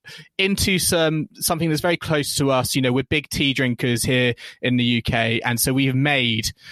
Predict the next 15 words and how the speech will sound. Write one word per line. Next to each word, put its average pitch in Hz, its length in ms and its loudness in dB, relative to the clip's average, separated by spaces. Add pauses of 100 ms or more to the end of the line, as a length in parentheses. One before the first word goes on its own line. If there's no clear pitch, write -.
(160)
we 127 120 -2
have 135 240 -4
got 127 320 0
some 117 580 0 (260)
Passing 156 500 -2
Shot 127 420 0 (600)
mugs. 123 760 -2 (160)
Very 117 220 0
exciting. 120 540 -2 (340)
Um, 131 680 2 (280)
and, 135 360 0
uh, 131 220 2
we're 151 160 2
gonna 147 240 0
be, 139 520 2